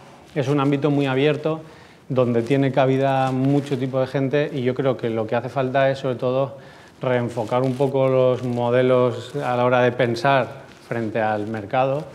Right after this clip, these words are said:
y aprovechar al máximo las competencias de todo ese equipo para dar soluciones a problemas reales. Y es ahí cuando empiezas a cambiar las cosas.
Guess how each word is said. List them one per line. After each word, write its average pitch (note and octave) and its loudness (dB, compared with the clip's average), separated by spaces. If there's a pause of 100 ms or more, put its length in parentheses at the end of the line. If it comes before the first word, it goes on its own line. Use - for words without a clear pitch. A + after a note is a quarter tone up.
(380)
y C#3 -2
aprovechar A#2 0
al C3 0
máximo C3+ -2
las A2 -4
competencias A#2 -4
de C3+ -4
todo C3 -4
ese A#2+ -6
equipo B2+ -4
para B2+ -2
dar A#2+ -2
soluciones B2 -6
a A2+ -6
problemas A2 -8
reales. A2+ -6 (420)
Y C#3 -2
es A#2 -2
ahí B2+ 0
cuando B2+ -2
empiezas A#2+ -4
a B2 -6
cambiar A#2 -2
las A2+ -4
cosas. - -4